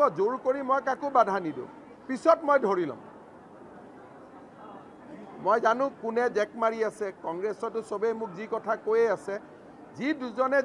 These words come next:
জেক মাৰি আছে যে গুৱাহাটীৰ মাজেৰে ব'ল, ভাঙি দে আইন, মই আইন ভাঙোতে একোৱে নকৰোঁ। কোনে এইবিলাকত পুলিচে যুঁজ বাগৰ কৰি কোনে নেশ্যনেল মিডিয়াক হাইপ কৰাব?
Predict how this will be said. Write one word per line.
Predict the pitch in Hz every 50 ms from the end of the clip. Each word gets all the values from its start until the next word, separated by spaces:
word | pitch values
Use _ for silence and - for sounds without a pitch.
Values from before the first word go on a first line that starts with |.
| 196
জেক | 233 240 247 - 269
মাৰি | 262 262 254 254 240
আছে | 233 208 - - 196 190 175
যে | 214 233
গুৱাহাটীৰ | 202 170 196 214 220 226 226 240 233 233 220 208
মাজেৰে | 202 190 196 220 220 226
ব'ল, | 214 208 220 220 208 202
ভাঙি | 170 151 170 185 202 226 240
দে | 233 233 226 214 202
আইন, | 196 190 190 175 - - - - - - - -
মই | - 202 247 269 214 196
আইন | 220 240 269 277 254
ভাঙোতে | 214 196 226 240 269 269 277 269 254
একোৱে | 254 - 285 330 330 339 330 302
নকৰোঁ। | 247 - 185 156 127 113 - - - - - - - - - -
কোনে | 285 311 339 349 320
এইবিলাকত | 294 277 277 269 269 262 277 277 247 196 233
পুলিচে | 247 240 254 247 - 269 254
যুঁজ | 220 202 247 254 214 226
বাগৰ | 247 247 226 240 240 233 240
কৰি | 233 233 240
কোনে | - 240 233 233 247 240
নেশ্যনেল | 214 208 208 208 - 233 226 226 220 214 214
মিডিয়াক | 208 180 208 214 208 190 175 165
হাইপ | 175 175 175 -
কৰাব? | - 156 139 120